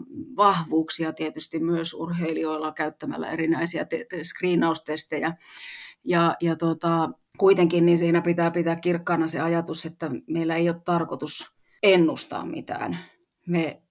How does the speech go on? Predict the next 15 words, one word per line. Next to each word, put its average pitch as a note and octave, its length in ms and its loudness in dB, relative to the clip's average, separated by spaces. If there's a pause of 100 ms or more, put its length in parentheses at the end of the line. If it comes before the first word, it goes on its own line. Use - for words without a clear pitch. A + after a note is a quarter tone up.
me E3 160 0
tota, D#3+ 560 -4 (380)
pyritään F3 460 2
löytää E3 400 0
jotain, D3+ 520 -4 (380)
jotain F#3 400 0
tota D#3 420 -4 (480)
merkkejä, F3 800 0 (360)
jotka E3+ 360 -2
mahdollisesti E3 680 0
myös D#3+ 640 0 (300)
voivat E3+ 340 2
vaikuttaa F3 480 4
siihen E3+ 300 2
suorituskykyisyyteen. E3 1700 0